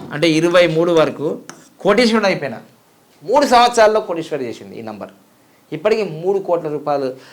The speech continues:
Google Pay, PhonePe-లు చేయించేసింది. ఇక ఎంత మంచి నంబరో అర్థం చేసుకో. అరే, ఒక జీరో బై మన లైఫ్లో. నేను కూడా అనుకున్నా ఒకప్పుడు, అరే, మనం జీవితంలో ఒక కోటి రూపాయలు అన్నది సంపాదిస్తామా? మన జీవితానికి, మన ముఖానికి ఉన్నదా కోటి రూపాయలు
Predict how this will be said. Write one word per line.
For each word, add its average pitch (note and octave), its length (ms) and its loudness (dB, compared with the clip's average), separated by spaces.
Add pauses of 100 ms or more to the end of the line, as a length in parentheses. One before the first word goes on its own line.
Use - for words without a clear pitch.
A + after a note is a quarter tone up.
(200)
Google D3+ 260 0
Pay, E3 180 0
PhonePe-లు C3+ 440 -6
చేయించేసింది. A#2 720 -12 (1080)
ఇక B2 160 -12
ఎంత C#3+ 240 -8
మంచి D3 300 -6
నంబరో C3+ 400 -6
అర్థం A#2+ 300 -8
చేసుకో. - 300 -18 (400)
అరే, B3 120 6
ఒక C#4 200 4
జీరో C4 460 4
బై F#3 240 4
మన D3 240 -4
లైఫ్లో. C3 480 -2 (1080)
నేను A#3+ 180 6
కూడా D4 140 6
అనుకున్నా G#3+ 280 2
ఒకప్పుడు, D3 260 -4
అరే, G3+ 200 -6
మనం F#3+ 280 -8
జీవితంలో F#3 440 -8
ఒక F3+ 180 -8
కోటి E3 240 -8
రూపాయలు F3 240 -4
అన్నది F3+ 180 -8
సంపాదిస్తామా? F3+ 520 -6 (1080)
మన E3+ 140 -2
జీవితానికి, E3 600 -4
మన F3+ 140 -8
ముఖానికి D#3 440 -4
ఉన్నదా D#3+ 300 -4
కోటి C3+ 340 -4
రూపాయలు D3+ 340 -6